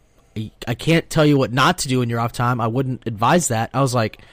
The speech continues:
I was like, "All right." And I said her name. I was like,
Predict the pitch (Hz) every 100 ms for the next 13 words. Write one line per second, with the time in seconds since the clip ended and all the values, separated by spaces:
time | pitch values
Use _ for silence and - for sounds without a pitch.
0 | - - _ - _ _ - 156 151 139
1 | - - 165 143 - _ - 131 123 156
2 | 131 131 127 127 123 113 107